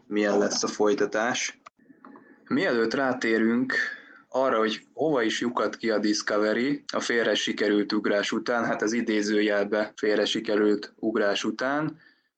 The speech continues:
beszéljük meg a Lorcával kapcsolatos tapasztalatainkat. Már az epizód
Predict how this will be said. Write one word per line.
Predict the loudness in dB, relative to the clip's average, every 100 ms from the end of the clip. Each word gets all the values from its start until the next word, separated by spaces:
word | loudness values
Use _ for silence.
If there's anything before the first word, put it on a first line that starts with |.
| _ _
beszéljük | -6 -4 -2 0 2 2 0
meg | 0 2
a |
Lorcával | 2 2 0 0 2 2
kapcsolatos | 0 -2 -2 -2 0 -2
tapasztalatainkat. | -2 -2 -2 0 0 0 0 0 0 0 -2 -2 -4 -18 -20 _ _ _
Már | 0 2
az | 2
epizód | 0 0 0 0 0